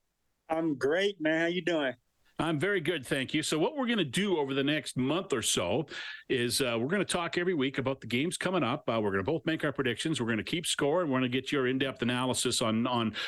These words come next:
Speaker 2: what we expect to see and further on what we, what we did see in the game. So I look forward to that, and I thank you for, uh, for hanging out with me for the next month or so to talk some, uh, some N F L football. So you ready for this?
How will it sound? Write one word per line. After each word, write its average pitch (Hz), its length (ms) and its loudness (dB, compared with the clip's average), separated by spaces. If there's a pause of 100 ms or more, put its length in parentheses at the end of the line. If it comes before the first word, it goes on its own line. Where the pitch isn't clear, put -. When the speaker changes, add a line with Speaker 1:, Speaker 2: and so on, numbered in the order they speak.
Speaker 2:
what 147 300 0
we 139 120 2
expect 202 440 -4
to 185 40 0
see 208 380 2
and 160 500 0
further 143 300 2
on 143 180 2
what 139 140 0
we, 127 320 0
what 139 160 0
we 127 80 2
did 139 300 -2
see 82 260 -2 (320)
in 107 120 0
the 101 60 0
game. 95 240 0
So 113 140 0
I 110 40 2
look 120 140 0
forward 127 200 0
to 117 80 0
that, 120 140 0
and 117 100 -2
I 110 40 0
thank 131 360 -2
you 143 160 0
for, 113 260 0
uh, 113 140 0
for 123 120 -2
hanging 131 280 2
out 151 100 0
with 147 140 0
me 101 100 2
for - 100 -2
the 104 60 2
next 110 240 -2
month 120 240 0
or 104 60 -2
so 113 160 0
to 101 60 2
talk 107 280 -2
some, 110 220 0
uh, 110 160 0
some 110 160 0
N 110 100 2
F 101 100 -2
L 92 120 0
football. 87 420 -4
So - 100 0
you 98 140 2
ready 156 140 2
for 190 100 0
this? 254 300 0